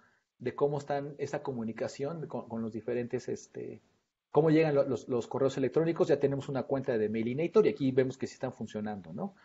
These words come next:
Entonces necesitamos ya nada más ver, en, en, conforme vamos avanzando, cómo es esa, este,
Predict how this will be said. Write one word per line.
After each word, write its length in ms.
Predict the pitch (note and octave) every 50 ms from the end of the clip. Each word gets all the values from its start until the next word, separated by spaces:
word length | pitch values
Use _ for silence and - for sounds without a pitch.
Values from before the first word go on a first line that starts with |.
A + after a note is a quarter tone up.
| _ _ _ _ _
Entonces 160 | _ - A#2+
necesitamos 340 | C3 B2+ - - C#3+ C#3 C3
ya 80 | C3+ C#3
nada 160 | C3+ C3+ C3
más 240 | B2+ B2+ C3 - -
ver, 300 | B2 B2+ B2+ B2+ - -
en, 180 | - A#2+ A2+ - -
en, 120 | A2+ A2+
conforme 360 | A2 - A2+ G2+ A#2 A#2+ A#2+
vamos 180 | B2 C3+ C3 C3+
avanzando, 500 | D3 C3 B2 A#2 - C3+ C3+ C#3 C3+ C#3
cómo 480 | - - - C#3 C3 C3 B2+ B2+ B2+ B2+
es 120 | B2+ -
esa, 480 | - B2+ - - - A#2+ A#2 A2+ G#2+ - _ _ _ _ _ _ _ _
este, 960 | - A2 G#2+ G2+ - - _ - G#2 G2 G2 G2 G2 G2 G2+ G2 G2 F#2+ -